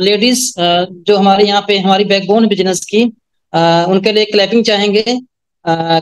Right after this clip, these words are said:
कंचन मैम के लिए। उन्होंने बहुत support किया है, बहुत साहस दिया है कि doctor साहब आप कर सकते हैं।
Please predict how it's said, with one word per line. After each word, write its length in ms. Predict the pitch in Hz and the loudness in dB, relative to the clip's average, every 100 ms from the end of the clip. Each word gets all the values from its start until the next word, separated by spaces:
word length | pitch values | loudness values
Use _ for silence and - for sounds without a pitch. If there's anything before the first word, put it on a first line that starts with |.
| 185 | -2
कंचन 240 | 208 214 | -2 0
मैम 200 | 190 170 | 0 0
के 80 | 156 | -2
लिए। 240 | 143 143 151 _ _ _ _ _ _ _ _ _ - | -4 -6 -8 _ _ _ _ _ _ _ _ _ -4
उन्होंने 300 | 180 220 226 | 0 2 0
बहुत 240 | 214 226 | 0 0
support 360 | 233 - 220 220 | 0 0 0 2
किया 160 | 220 214 | 0 0
है, 140 | 226 | 0
बहुत 320 | 185 208 214 | 0 0 -2
साहस 340 | - 202 202 202 | -4 0 0 0
दिया 240 | 214 214 | 0 2
है 140 | 220 | 0
कि 100 | 220 | 0
doctor 200 | 190 180 | -2 0
साहब 140 | 202 196 | 0 0
आप 80 | 202 | -2
कर 100 | 208 | -4
सकते 360 | - 208 220 | -4 -4 -2
हैं। 260 | 202 220 | -2 -2